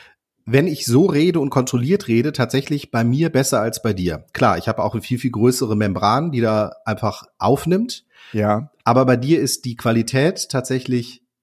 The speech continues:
Speaker 1: gleichbleibender. Das heißt, wenn ich mich kontrollieren würde und wenn ich etwas erzähle, <clears throat> nah ans Mikro gehe,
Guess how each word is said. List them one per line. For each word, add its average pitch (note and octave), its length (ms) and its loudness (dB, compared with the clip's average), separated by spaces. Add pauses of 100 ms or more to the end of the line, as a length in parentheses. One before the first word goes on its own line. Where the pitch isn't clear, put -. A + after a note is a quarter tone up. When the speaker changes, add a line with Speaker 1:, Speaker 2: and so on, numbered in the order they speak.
(360)
Speaker 1:
gleichbleibender. G2 760 0
Das F#2 140 -6
heißt, A#2 180 0
wenn B2+ 160 0
ich F3+ 160 2
mich D3 120 0
kontrollieren B2+ 640 2
würde E2+ 380 -2 (100)
und G#2 200 -6
wenn G#2+ 120 4
ich B2+ 120 0
etwas A#2 300 -2
erzähle, A2 600 2 (220)
<clears throat> - 720 -2
nah E2 320 -2
ans F2+ 240 -4
Mikro F2+ 280 -4
gehe, D2+ 360 -4